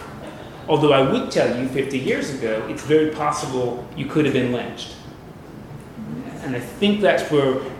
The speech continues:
we have to think this can apply differently according to when and where we live and what kind of stance we choose to take. Does, does that make sense? In general, I think the greater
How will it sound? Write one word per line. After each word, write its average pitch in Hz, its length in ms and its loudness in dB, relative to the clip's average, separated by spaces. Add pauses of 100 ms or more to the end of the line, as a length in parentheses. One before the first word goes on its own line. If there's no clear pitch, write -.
we 139 120 0
have 147 260 -4
to 156 40 -2
think 151 360 2
this - 680 6
can 175 160 2
apply 131 420 4
differently 131 600 2
according 139 500 2
to 135 100 -4 (160)
when 147 480 4
and 143 200 0
where 107 340 0 (500)
we 127 120 6
live 127 640 6 (260)
and 131 140 2
what 151 220 4
kind 143 240 0
of - 60 0
stance 131 720 2
we 135 140 2
choose 131 560 0
to 120 140 -6
take. 107 240 -6 (880)
Does, 135 140 -6 (200)
does 135 120 -2
that 143 140 0
make 139 160 -4
sense? - 500 -6 (1300)
In 147 100 -4
general, 175 360 0
I 147 100 2
think 165 180 0
the 143 80 0
greater 147 840 4